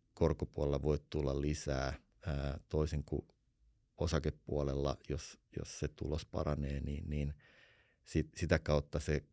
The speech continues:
korkomatikka on niinku pitkälti sitä, että millä se kuponki diskontataan, ja se tosiaan sillä nyky-, nykykorolla tavallaan sitten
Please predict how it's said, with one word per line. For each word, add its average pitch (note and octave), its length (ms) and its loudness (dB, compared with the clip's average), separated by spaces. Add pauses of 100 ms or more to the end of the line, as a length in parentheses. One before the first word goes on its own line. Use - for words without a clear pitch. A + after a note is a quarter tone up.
korkomatikka D2+ 800 0
on D2+ 160 2
niinku C#2 240 -6
pitkälti C#2+ 440 -6
sitä, - 260 -4
että C#2+ 220 -4
millä D2 360 0
se C#2 200 -2 (1000)
kuponki D2 640 0 (220)
diskontataan, C#2 800 -2
ja C#2 80 -2
se - 220 -6 (140)
tosiaan D2+ 300 -4
sillä D2 260 -2
nyky-, D2 440 -4
nykykorolla D#2+ 720 -4
tavallaan E2 540 -4
sitten - 400 -6